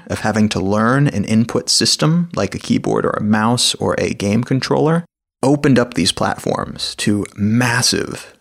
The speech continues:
new audiences. The uptick in the number of women and adults and young children who were suddenly using these devices, it, it was revolutionary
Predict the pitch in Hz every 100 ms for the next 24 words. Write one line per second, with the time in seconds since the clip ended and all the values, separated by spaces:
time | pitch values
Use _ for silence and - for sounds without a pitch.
0 | - 98 104 90 98 92 - - - -
1 | - - _ _ _ _ _ _ _ -
2 | 101 101 - - - - - - - _
3 | _ - 104 104 101 110 117 117 113 110
4 | 98 101 101 92 101 - - 107 127 143
5 | 156 160 - 107 98 85 - - - -
6 | - 92 127 - - - - 95 - -
7 | - - 117 131 127 - 107 113 143 175
8 | 175 _ _ - 107 - 110 113 101 104
9 | 113 113 107 85 80 98 131 147 - _
10 | _ _ _ _ - 131 - - 135 131
11 | 123 104 - _ - - 143 143 147 135
12 | 127 120 - - - -